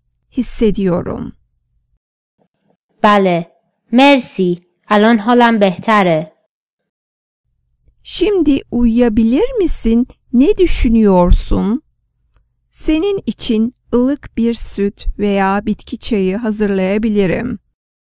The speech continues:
Speaker 2: فکر می‌کنی الان بخوابی؟ می‌توانم برایت مقداری شیر داغ یا چای گیاهی درست کنم.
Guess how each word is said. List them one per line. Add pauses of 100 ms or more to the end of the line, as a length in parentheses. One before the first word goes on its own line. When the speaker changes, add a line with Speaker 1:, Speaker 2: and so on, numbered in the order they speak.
(1300)
Speaker 2:
فکر
می‌کنی
الان
بخوابی؟ (560)
می‌توانم
برایت
مقداری
شیر
داغ (180)
یا
چای
گیاهی
درست
کنم.